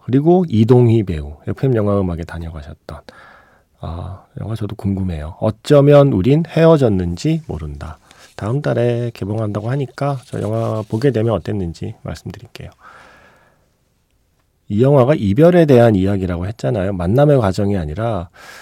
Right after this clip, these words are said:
이별의 과정을 그린 영화. 어쩌면 우린 헤어졌는지 모른다. 그 영화 뭐 시놉시스 보니까 떠오르는 영화가 한 편 있었어요.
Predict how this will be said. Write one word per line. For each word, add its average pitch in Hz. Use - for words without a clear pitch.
이별의 139
과정을 98
그린 82
영화. 73
어쩌면 123
우린 101
헤어졌는지 123
모른다. 76
그 -
영화 131
뭐 117
시놉시스 175
보니까 95
떠오르는 175
영화가 107
한 117
편 127
있었어요. 82